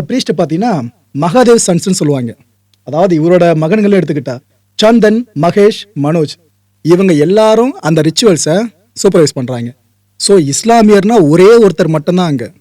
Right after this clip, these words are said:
மத்தபடி சுத்தி இருக்க எல்லாருமே இந்து மார்க்கத்தை பயங்கரமா தூக்கி பிடிக்கிறவங்க. ஆனா, ஒருத்தர் கூட முகம் சுளிக்கலங்க. இங்க இதை தான் நம்ம கவனிக்கணும், ஒருத்தர் கூட முகம் சுளிக்கல. சையத் இருக்கார்ல,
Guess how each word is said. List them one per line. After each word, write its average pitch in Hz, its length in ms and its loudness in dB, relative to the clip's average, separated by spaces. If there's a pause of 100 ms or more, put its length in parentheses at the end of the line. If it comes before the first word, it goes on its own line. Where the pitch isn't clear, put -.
மத்தபடி 151 320 -4
சுத்தி 208 320 -8
இருக்க 208 200 -2
எல்லாருமே 156 680 -2 (100)
இந்து 202 240 0
மார்க்கத்தை 165 360 -2
பயங்கரமா 156 280 -2
தூக்கி 190 260 0
பிடிக்கிறவங்க. 123 420 -8 (500)
ஆனா, 143 260 -2
ஒருத்தர் 208 400 2
கூட 208 180 2
முகம் 185 260 2
சுளிக்கலங்க. 175 480 -2 (320)
இங்க 139 180 -2
இதை 151 160 2
தான் 196 160 2
நம்ம 165 220 2
கவனிக்கணும், 170 400 0
ஒருத்தர் 190 180 0
கூட 180 160 0
முகம் 151 220 -2
சுளிக்கல. 120 340 -12 (760)
சையத் 240 180 2
இருக்கார்ல, 165 500 0